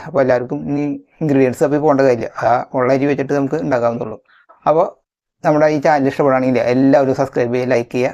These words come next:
ഷെയർ ചെയ്യുക. അപ്പോൾ അടിപൊളി വീഡിയോയിലേക്ക് കടന്നാലോ. ഓക്കെ, അപ്പോൾ നമുക്ക് അതിലേക്ക് ആവശ്യമായിട്ടുള്ള സാധനം എന്ന് പറയുന്നത് നമ്മൾ അതിൽ സാധാരണ എടുക്കുന്ന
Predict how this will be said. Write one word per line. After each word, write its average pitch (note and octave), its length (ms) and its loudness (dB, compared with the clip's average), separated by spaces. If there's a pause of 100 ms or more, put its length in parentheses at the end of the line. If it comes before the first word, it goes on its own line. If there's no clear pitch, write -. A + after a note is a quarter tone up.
(160)
ഷെയർ F3 200 2
ചെയ്യുക. G2+ 120 -6 (520)
അപ്പോൾ F3+ 160 0
അടിപൊളി F3 320 4
വീഡിയോയിലേക്ക് D3 280 2
കടന്നാലോ. B2+ 320 0 (440)
ഓക്കെ, D#3+ 180 -4 (300)
അപ്പോൾ - 180 -2
നമുക്ക് F3+ 200 0
അതിലേക്ക് F3 240 0
ആവശ്യമായിട്ടുള്ള C#3+ 500 2
സാധനം C#3+ 280 2
എന്ന് A#2+ 120 2
പറയുന്നത് A2+ 300 2
നമ്മൾ B2+ 160 2 (140)
അതിൽ C3+ 140 2 (680)
സാധാരണ D#3+ 280 0
എടുക്കുന്ന D#3 200 0